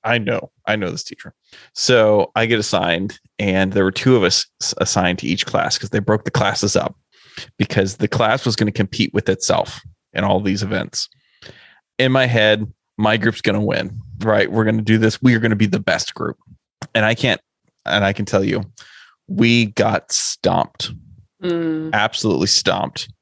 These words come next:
Speaker 1: But my line was straight. I had my kids in a perfect line all the time. And I was like, "Yep,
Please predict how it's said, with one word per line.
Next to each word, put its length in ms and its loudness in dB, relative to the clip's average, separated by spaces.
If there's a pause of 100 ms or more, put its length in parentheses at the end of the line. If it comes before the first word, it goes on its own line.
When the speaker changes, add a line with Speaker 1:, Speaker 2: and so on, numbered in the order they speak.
(280)
Speaker 1:
But 600 0 (1200)
my 240 0
line 300 -4
was 160 -10 (240)
straight. 540 -8 (420)
I 100 0
had 220 -2
my 140 0
kids 440 -2
in 140 -6
a 60 -2
perfect 420 -2
line 580 2 (380)
all 180 4
the 80 0
time. 600 0
And 100 4
I 80 6
was 160 0
like, 280 0 (100)
"Yep, 320 0